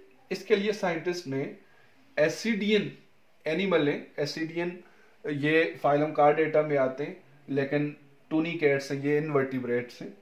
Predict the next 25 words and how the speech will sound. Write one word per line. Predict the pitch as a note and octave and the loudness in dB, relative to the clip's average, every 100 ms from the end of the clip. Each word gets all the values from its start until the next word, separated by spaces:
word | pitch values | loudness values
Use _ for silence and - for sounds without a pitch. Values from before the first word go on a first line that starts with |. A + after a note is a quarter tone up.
| _ _ - - - _ _ _ _ - | _ _ -20 -20 -20 _ _ _ _ 2
तो | E3+ | 6
एसिडियन | E3+ - G#3+ A3 B3+ B3 | 6 6 -2 2 0 4
का | A3 | 4
जो | A3 A3 G3 | 4 2 2
एग | G#3+ | 2
होता | G3+ D3+ D3 | 2 4 6
है, | D3 G3 | 6 4
फर्टिलाइज | - - E3 F#3 E3 C#3+ D3 D#3 | -4 -4 -2 2 4 4 4 0
एग, | D#3+ - - - _ | -2 -6 -18 -20 _
उसमें | G3+ - A3+ | -10 -2 0
normally | F3+ D3 D#3+ F#3 G3+ G3+ - - _ _ _ - | 4 6 6 4 0 -2 -4 -16 _ _ _ 2
four | F#3+ G3 | 6 6
different | F#3+ - G3+ F#3+ E3 | 2 0 0 2 4
type | D3+ D#3 | 4 4
का | |
साइटोप्लाज्म | D#3 C#3 C3 C3+ C#3 C3+ C3+ | 2 0 -2 -2 0 0 0
होता | C3 - | -4 -4
है। | A#2+ - - _ _ _ _ _ - | -4 -6 -18 _ _ _ _ _ -8
न्यूक्लियस | C3+ D3+ F3+ F#3 - | -2 2 4 2 2
तो | E3 | 6
जाहिर | D#3+ E3 | 8 8
है | E3+ | 6
एक | E3+ G3 | 4 0
ही | |
होगा, | E3+ C3+ D3 | 0 2 -2